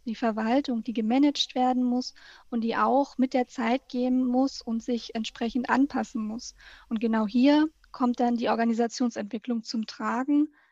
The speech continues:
indem sie nämlich auch immer vier Kernpunkte beleuchtet. Das sind zum einen Strategie, Prozesse, Strukturen und Ressourcen.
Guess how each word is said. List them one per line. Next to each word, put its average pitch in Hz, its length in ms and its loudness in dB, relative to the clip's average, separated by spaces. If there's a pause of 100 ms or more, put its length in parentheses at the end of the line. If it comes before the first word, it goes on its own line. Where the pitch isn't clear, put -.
(120)
indem 233 320 2
sie 247 120 4
nämlich 240 300 2
auch - 140 -2
immer 254 320 2
vier 277 560 2 (240)
Kernpunkte 254 1040 -2 (420)
beleuchtet. 269 840 2 (320)
Das 240 160 -6
sind 254 180 2
zum 233 160 -4
einen 233 300 0
Strategie, 240 880 0 (200)
Prozesse, 262 880 0 (320)
Strukturen 240 760 0
und 226 180 -6
Ressourcen. 240 600 -8